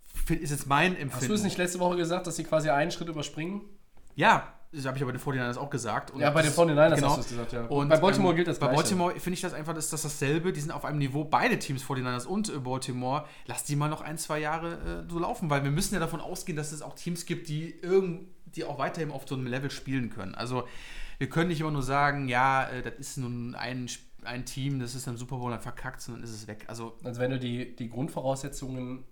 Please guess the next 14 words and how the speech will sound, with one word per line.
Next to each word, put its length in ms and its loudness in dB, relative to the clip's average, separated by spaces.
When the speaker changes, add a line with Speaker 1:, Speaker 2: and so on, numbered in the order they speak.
Speaker 2:
der 160 -12
Top-Teams 520 -8
siehst, 440 -10
Green 300 -4
Bay, 380 -6
Seattle, 760 -8
New 140 -4
Orleans, 460 -6
Niners, 760 -6
die 100 -12
werden 200 -6
ja 80 -4
nicht 140 -8
schlechter. 420 -10